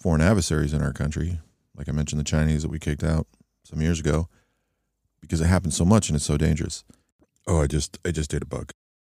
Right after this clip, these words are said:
One of the things that's looked at is motivations. We look at that when we recruit people. They look at that when they hire people.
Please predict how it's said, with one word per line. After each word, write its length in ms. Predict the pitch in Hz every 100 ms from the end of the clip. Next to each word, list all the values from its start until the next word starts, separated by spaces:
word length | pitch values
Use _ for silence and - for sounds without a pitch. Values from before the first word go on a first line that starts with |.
| _
One 160 | 104 113
of 60 | 107
the 80 |
things 240 | 85 90 73
that's 180 | - 98
looked 240 | 107 -
at 260 | 76 76 - _ _ _ _ _ _ _ -
is 260 | 85 80
motivations. 720 | 90 87 82 78 - - - - _ _ _ _ _ - 87
We 80 |
look 140 | 87 104
at 60 | 104
that 140 | 98
when 120 | 92
we 80 | 85
recruit 320 | 78 - 117
people. 460 | 110 98 98 92 90
They 100 | 78
look 180 | 76 78
at 60 |
that 160 | 76 71
when 100 | 76
they 100 | 76
hire 220 | 85 87
people. 580 | - 85 - 80 80